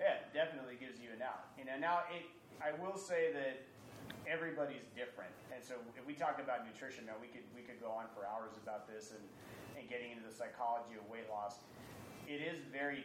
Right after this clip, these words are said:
different based on the individual and where they're at. Uh, I know people that have really fast metabolisms that can eat a lot of sweets, but they exercise their asses off, and so they look pretty damn good.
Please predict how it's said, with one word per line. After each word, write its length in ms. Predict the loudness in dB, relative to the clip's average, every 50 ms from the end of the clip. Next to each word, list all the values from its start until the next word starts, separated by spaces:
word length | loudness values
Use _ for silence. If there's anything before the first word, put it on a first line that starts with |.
| -2
different 400 | 0 0 0 2 0 0 -2 -2 0
based 280 | 0 0 0 0 0 0
on 160 | 0 0 0 -2
the 80 | -4
individual 600 | -4 -4 -4 -6 -4 -6 -4 -4 -2 -2 -2 -2 -2
and 80 | -4 -2
where 200 | -2 -2 -2 -2
they're 240 | 0 0 2 2 2
at. 200 | 2 0 -2 -6 -8 -10 -10 -10 -8 -8 -8 -8 -8 -10 -10 -10 -10 -8 0 2
Uh, 360 | 2 4 4 2 0 0 0 0
I 80 | 0 2
know 120 | 2 2 0 0
people 600 | 0 0 0 0 0 0 0 0 0 -2 -2 -6 -8 -2
that 240 | 2 4 4 4 4 2
have 240 | 2 2 2 2 0 -4
really 240 | -4 -4 -2 -2 -2
fast 320 | 0 2 2 2 2 0 -2
metabolisms 760 | -4 0 4 4 4 4 2 -2 -6 -6 -6 -8 -8 -6 -4
that 200 | -4 -4 -4 -4
can 120 | -6 -6
eat 120 | -4 -4 -2
a 80 | -2
lot 200 | 0 0 0 0
of 40 | -2 -4
sweets, 520 | -6 -6 -6 -6 -6 -6 -8 -10 -12 -12 -12 -12 -10 -10 -10 -8 -8 -8 -10 -10 -6
but 140 | -6 -4 0
they 100 | 2 6
exercise 560 | 6 6 6 6 2 -4 0 4 4 4 4 4 2
their 80 | 0 2
asses 400 | 4 4 4 2 0 -2 0 2
off, 320 | 2 2 2 0 -2 -6 -12 -14 -8 -6
and 120 | -6 -6
so 240 | -4 -4 -4 -2 -2
they 80 | -2 0 0
look 160 | 0 -2 -2 -2
pretty 240 | -2 -2 0 2
damn 200 | 2 2 2 2 2
good. 240 | 2 2 2 0 -2